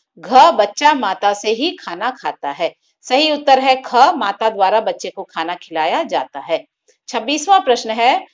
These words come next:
बच्चा अपने आप चलने लगा। अपने आप सर्वनाम का कौन सा भेद है? विकल्प हैं क संबंधवाचक सर्वनाम, ख निश्चयवाचक सर्वनाम,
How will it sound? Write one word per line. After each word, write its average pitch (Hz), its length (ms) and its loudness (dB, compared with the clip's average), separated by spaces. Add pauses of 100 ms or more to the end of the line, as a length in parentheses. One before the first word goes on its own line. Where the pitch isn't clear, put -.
(140)
बच्चा 247 340 0
अपने 277 320 0
आप 262 320 0
चलने 190 360 -4
लगा। 165 340 -4 (280)
अपने 320 380 0 (160)
आप 196 380 2
सर्वनाम 226 580 0
का 277 200 2
कौन 220 320 0
सा 254 220 2
भेद 180 400 -8
है? 190 180 -2 (500)
विकल्प 202 480 0
हैं 294 340 -4 (260)
क 240 360 8
संबंधवाचक 254 800 0
सर्वनाम, 277 640 0 (120)
ख 254 260 4
निश्चयवाचक 247 720 -2
सर्वनाम, 262 600 -2